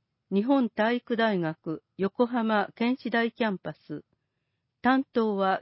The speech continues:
教育指導課。電話二五二の八七三二、ファックス二五二の四三一一。九月の移動図書館、ひまわり号巡回日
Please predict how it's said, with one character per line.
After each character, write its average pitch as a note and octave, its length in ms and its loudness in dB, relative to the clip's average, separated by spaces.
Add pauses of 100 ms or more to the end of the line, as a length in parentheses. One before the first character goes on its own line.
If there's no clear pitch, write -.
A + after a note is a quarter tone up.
教 A3+ 260 0
育 - 160 -10 (120)
指 G3 120 -6
導 F3+ 240 -4
課。 D#3+ 220 -6 (600)
電 G#3 360 0
話 F#3 280 0 (160)
二 C4 260 4
五 B3 260 2
二 F3+ 160 0
の D#3 320 -2
八 - 320 -4
七 A3+ 300 2
三 F3 360 -6
二、 D#3 300 -6 (600)
フ C4 60 0
ァ - 20 4
ッ B3+ 40 -4
ク - 120 -20 (100)
ス D#3+ 220 -6 (240)
二 B3+ 260 4
五 B3+ 260 2
二 E3+ 180 0
の D3 320 -4 (140)
四 B3 260 0
三 G#3+ 340 0
一 F3 380 -6
一。 - 380 -10 (2000)
九 E4 140 6
月 E4 260 4
の G#3+ 160 4
移 F#3+ 60 4
動 A#3+ 200 4
図 B3 140 0
書 G#3+ 180 0
館、 D#3 360 -2 (540)
ひ A#3+ 120 2
ま C#4+ 160 6
わ D4+ 140 4
り D4+ 120 4
号 A3 240 4
巡 G#3 220 0
回 A3+ 240 0
日 G#3+ 180 0